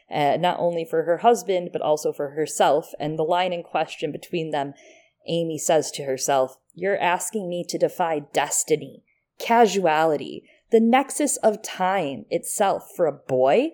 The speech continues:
And the other Amy says, "You're Amy, he's Rory, and oh, yes, I am." Uh, it, it's just these lines that have so much romantic weight of, like, yes, the fate of the fucking world is in disarray. That is what I'm asking you to do.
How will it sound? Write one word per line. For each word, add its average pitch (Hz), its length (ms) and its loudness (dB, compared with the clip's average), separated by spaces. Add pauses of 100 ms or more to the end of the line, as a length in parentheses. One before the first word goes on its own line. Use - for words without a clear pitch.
(500)
And 147 320 -6 (800)
the 190 160 4
other 196 220 6
Amy 160 280 0
says, 147 320 -2
"You're 185 320 0
Amy, 151 580 -8
he's 170 420 -2
Rory, 131 560 0
and 135 140 -8 (100)
oh, 147 380 4 (100)
yes, 131 460 -6 (120)
I 127 400 -6 (100)
am." 117 360 -8 (500)
Uh, 135 300 0 (220)
it, - 200 2
it's 175 140 -2
just 233 140 -6
these 220 200 -4
lines 170 380 0
that - 100 -6
have 151 100 -6
so 202 300 2
much 208 220 -2
romantic 175 520 -2
weight 147 240 0
of, 139 120 -4
like, 131 320 -2 (340)
yes, 208 360 0
the 196 140 -6
fate 240 300 -2
of 247 100 -8
the - 100 -6 (120)
fucking 220 440 -2
world 175 480 2
is 180 180 -2
in 165 160 -4
disarray. 151 520 0
That 180 240 -2
is 190 180 0
what 165 140 -2
I'm 143 160 -4
asking 147 460 -8
you 143 140 -8
to - 100 -16
do. 139 260 -2